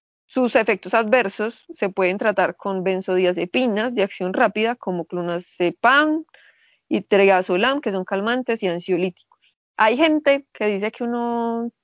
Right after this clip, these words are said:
toma leche, pues de hecho la primera vez que Hoffman tuvo el accidente, o sea, la primera dosis que se puso, que fue accidental,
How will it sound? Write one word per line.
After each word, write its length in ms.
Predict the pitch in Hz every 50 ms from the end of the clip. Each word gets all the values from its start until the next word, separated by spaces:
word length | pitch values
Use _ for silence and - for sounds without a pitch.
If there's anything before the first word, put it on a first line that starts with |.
| - - -
toma 240 | - 233 226 233 233
leche, 380 | 240 247 247 247 - 262 233
pues 180 | 226 262 240 202
de 80 | 214
hecho 180 | 202 208 - 247
la 140 | 247 262 269
primera 340 | - 226 220 208 202 202 214
vez 180 | 226 247 262 -
que 120 | 247 262
Hoffman 520 | 254 277 254 262 - 254 254 262 262 277 - _ _ _ _ _ _ _ _ _ _ _ _ -
tuvo 800 | 262 254 247 247 247 247 247 247 247 247 247 240 247 254 247 _ _ _ _ _ _ _ - - -
el 140 | 214 208 202
accidente, 560 | 214 - 220 214 196 185 180 185 214 247 _ _ _ _ -
o 40 | 208
sea, 100 | 226 214
la 120 | 202 196
primera 1000 | 180 196 196 196 196 190 185 202 208 220 226 233 233 233 233 233 233 233 233 233 226 - _ _ _ _ _ _ _ -
dosis 380 | 190 208 202 233 - 233 -
que 120 | - 196 202
se 120 | 208 185
puso, 320 | - - 202 190 - 190
que 260 | - - 233 208 185 190 _
fue 140 | - 196 170
accidental, 580 | 175 - - 220 220 226 240 - 233 226 233